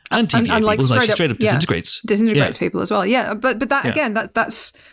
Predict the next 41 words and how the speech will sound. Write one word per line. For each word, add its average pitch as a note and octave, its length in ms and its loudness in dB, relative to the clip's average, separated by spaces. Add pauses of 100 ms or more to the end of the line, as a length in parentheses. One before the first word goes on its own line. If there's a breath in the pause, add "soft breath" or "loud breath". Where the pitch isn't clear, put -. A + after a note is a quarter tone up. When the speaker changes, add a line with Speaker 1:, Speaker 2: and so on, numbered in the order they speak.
(120)
Speaker 2:
well, A3+ 120 2
I'm, A3+ 100 0
I'm G#3+ 120 2
talking, A#3 260 0
it's G#3 180 -6
nature A#3 280 2
versus F#3+ 280 0
nurture, G3+ 320 -2
and F3+ 120 0
I F#3+ 40 2
don't G#3 180 0
think, A3 260 -4 (120)
I G3 60 0
think - 380 -2 (840)
his A3 200 0
nature A#3+ 300 0
may G#3 120 2
not G3 320 -2
be F#3+ 180 2
to F#3+ 160 -2
enjoy G#3+ 420 0
killing, G3+ 680 0
but G3 300 -4
both A3+ 480 0 (420)
variants F#3 880 -4
here G3 480 0 (280)
see G3 320 0
sometimes F#3+ 460 0
killing F#3+ 380 0
as F3+ 140 -2
a F#3 40 0
mean F#3 220 0
to - 100 -4
an F#3+ 100 0
end. - 460 -4 (220)
So - 160 -4
I F#3+ 80 0
think A3+ 160 -2
that's A#3+ 240 0
Speaker 1:
Mm. - 20 -10
Speaker 2:
common F3 460 -2